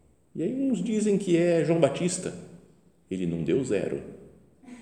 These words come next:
Outros que é, é, Isaías, Jeremias, não é, não deu zero. Ou algum dos profetas também não deu zero. "E vós, quem dizeis que eu sou?" São Pedro falou, "Tu és o Cristo, Filho de Deus vivo." Pra esse ele deu dez, "Bem-aventurado és tu, Simão, filho de João,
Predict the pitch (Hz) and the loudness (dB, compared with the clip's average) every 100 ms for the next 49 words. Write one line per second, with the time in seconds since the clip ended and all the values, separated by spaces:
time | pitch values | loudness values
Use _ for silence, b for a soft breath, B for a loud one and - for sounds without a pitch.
0 | B B B - 220 233 139 - 151 180 | B B B 4 4 4 0 2 4 6
1 | 175 143 110 113 101 101 95 87 82 107 | 6 4 0 -2 0 2 2 0 0 0
2 | 117 98 127 160 98 127 131 110 180 156 | 2 2 2 4 6 8 6 6 6 8
3 | 80 - - - - - - 80 76 71 | 6 4 -4 -8 -12 -16 -8 -4 -2 -2
4 | 73 87 87 76 71 120 156 107 - 127 | -2 0 2 2 4 4 2 -2 -2 2
5 | 165 175 175 - 143 139 151 160 - - | 4 6 4 4 2 4 2 0 -4 -4
6 | 127 127 175 190 196 143 127 - - B | -4 -2 0 0 0 0 -2 -6 -10 B
7 | B B - 240 120 110 110 214 - 170 | B B -2 -2 2 6 6 4 0 2
8 | 147 95 113 110 110 95 - 98 - 117 | 2 4 4 4 4 4 4 2 2 0
9 | 110 120 113 98 107 107 B B - 113 | 4 2 4 4 4 4 B B 2 4
10 | 101 - 143 - 95 131 110 95 92 85 | 4 0 0 0 -2 0 2 4 4 4
11 | 90 85 90 B B B - 107 151 202 | 4 0 0 B B B 2 6 8 8
12 | - - 139 135 120 127 95 101 95 87 | 6 2 4 4 8 8 10 10 10 10
13 | - 98 104 101 95 101 98 95 - 113 | 6 4 4 6 4 6 4 2 2 4
14 | 107 - 92 95 98 - 87 95 95 80 | 4 2 2 4 2 0 -2 -2 -2 2
15 | 92 98 | 4 4